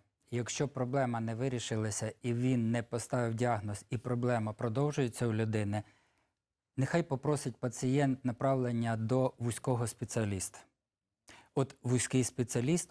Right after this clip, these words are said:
уже дослідивши більш ретельно, більш обґрунтовано зможе дійсно визначити, потрібна додаткова чи комп'ютерна, чи магнітно-резонансна томографія головного мозку,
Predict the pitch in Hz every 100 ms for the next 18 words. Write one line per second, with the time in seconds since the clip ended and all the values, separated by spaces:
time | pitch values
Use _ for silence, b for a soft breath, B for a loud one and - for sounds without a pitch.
0 | - 117 104 120 113 - _ _ _ _
1 | _ _ - 135 123 135 123 127 107 117
2 | 107 123 107 117 117 - 185 196 120 -
3 | b b b b 120 156 139 135 120 131
4 | 123 147 151 139 117 107 127 123 117 113
5 | 147 143 131 117 - _ - 123 110 110
6 | - 107 110 - 113 135 120 117 110 110
7 | 123 110 - 117 107 - 170 - 151 170
8 | 151 139 135 123 - 123 127 139 139 131
9 | 123 127 131 127 - 117 120 120 113 120
10 | - 120 117 120 117 123 117 120 110 -